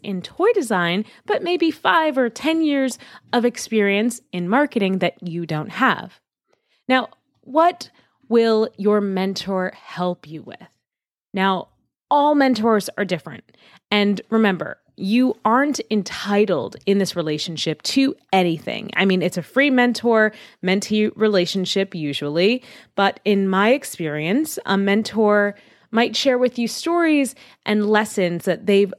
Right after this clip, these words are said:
learned or gathered throughout their career. They might help offer advice to you, help you avoid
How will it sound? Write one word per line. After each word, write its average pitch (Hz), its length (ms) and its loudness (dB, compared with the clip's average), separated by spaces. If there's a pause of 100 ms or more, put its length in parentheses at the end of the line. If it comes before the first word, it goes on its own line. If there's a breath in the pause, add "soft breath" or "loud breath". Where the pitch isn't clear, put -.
learned 247 460 2
or 165 80 0
gathered 196 640 2
throughout 185 360 2
their 180 180 2
career. 170 640 -10 (500)
They 190 180 2
might 175 220 -2
help 175 360 -4 (140)
offer 185 300 0
advice 180 800 -2
to - 120 -4
you, 147 540 -2
help 196 320 0
you 190 280 0
avoid 180 560 0